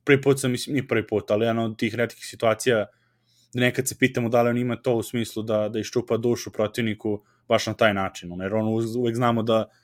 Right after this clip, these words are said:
i ono, tiha voda, breg, roni, ono, ide polako, dominira, ono, mislim, ne neprimetno, ali tiho,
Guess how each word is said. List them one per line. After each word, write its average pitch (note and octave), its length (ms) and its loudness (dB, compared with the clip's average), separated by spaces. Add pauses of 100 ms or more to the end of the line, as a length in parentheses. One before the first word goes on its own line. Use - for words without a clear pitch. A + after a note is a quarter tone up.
(340)
i B2+ 80 2
ono, A2 240 2
tiha A2+ 300 -2
voda, A2 260 4
breg, G#2 320 2
roni, G2+ 300 0
ono, G2 240 -6
ide G#2 200 -4
polako, G#2+ 600 0
dominira, G#2 680 -2 (720)
ono, G#2 360 -4
mislim, A2+ 340 -4
ne A#2+ 100 2
neprimetno, A#2+ 580 2
ali G#2+ 160 -2
tiho, G#2+ 520 -2